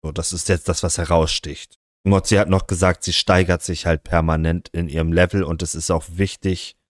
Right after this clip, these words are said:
oder in ihrer Performance steigert sie sich und es ist wichtig, dass Jolt jetzt darauf achtet,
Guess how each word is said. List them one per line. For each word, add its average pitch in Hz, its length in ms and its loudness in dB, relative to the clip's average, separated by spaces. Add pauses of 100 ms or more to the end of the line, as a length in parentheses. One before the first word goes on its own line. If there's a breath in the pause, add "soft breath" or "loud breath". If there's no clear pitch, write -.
(160)
oder 87 160 2
in 82 60 0
ihrer 78 240 0
Performance 101 560 2
steigert 98 400 2
sie 98 100 -8
sich 90 280 -4 (420 soft breath)
und 87 80 2
es 85 140 0
ist 80 220 -2
wichtig, 101 360 0
dass - 260 -4
Jolt 90 280 4
jetzt - 260 -6
darauf 82 460 0 (220)
achtet, 87 400 -2